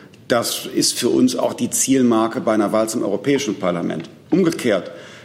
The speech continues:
äh, was wäre denn draus geworden? Man hätte gesagt, äh, wir haben gerade Umfragen rund um das Dreikönigstreffen von neun, zehn Prozent. Wir setzen uns aber bei der Europawahl das Ziel von sechs. <laughs>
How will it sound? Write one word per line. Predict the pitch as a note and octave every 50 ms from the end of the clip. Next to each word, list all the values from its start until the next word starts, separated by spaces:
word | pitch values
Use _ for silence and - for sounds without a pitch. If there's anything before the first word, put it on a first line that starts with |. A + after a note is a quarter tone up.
| - -
äh, | - B2 G#2
was | A2+ A2+ A2 -
wäre | B2+ C#3+ D3
denn | C3 B2
draus | G#2+ A#2 A#2+ A#2 -
geworden? | - A2+ F#2 G2 G#2+ B2 C#3 C#3 C3
Man | A#2+ A2+
hätte | C3 B2+ - A#2
gesagt, | G2 A2+ F#2+ G2+ G2+ G#2+ A#2+ C#3+ - - - - - - - - - -
äh, | - C3+ B2+ B2 A#2 A2
wir | A#2+ A#2+ G#2+
haben | A#2+ B2+ C#3
gerade | B2 A2 A2 A2+ A2+ A2
Umfragen | - C3+ C#3+ C#3 - - - C3 B2+ B2+ B2+ B2+ B2 B2+ B2 A2+
rund | G2+ A#2+ B2 C3
um | B2+ C3 B2+ B2 A2+
das | A#2+ A#2 -
Dreikönigstreffen | - A2 G#2+ G#2+ - C3 B2+ B2+ B2 - - - - A#2+ A#2 - B2 A2
von | - - B2 B2 A#2+ A#2+ A2+ - - - - - - -
neun, | G#2+ A#2 A#2 A#2+ B2 B2+
zehn | B2 - - B2+ A#2+ B2 A#2+
Prozent. | - A#2 A2+ - - - A#2 G#2+ G#2+ B2+ D3+ D#3 D3 - - A#2
Wir | G#2+ B2 A2
setzen | G#2+ B2+ C3 - - - C3
uns | - B2+ A#2 - -
aber | - A#2 A2+ A#2 A2+ A2
bei | - - A2 A2+ A#2 A#2
der | G#2 A2+ -
Europawahl | G#2+ G2+ A2+ - C3 B2+ A2 A#2+ A#2+ A#2+
das | A#2 A#2 - -
Ziel | - C3+ A#2+
von | - - G2+
sechs. | F#2+ G#2 C3 C3 - - - - - - - - - - -
<laughs> | -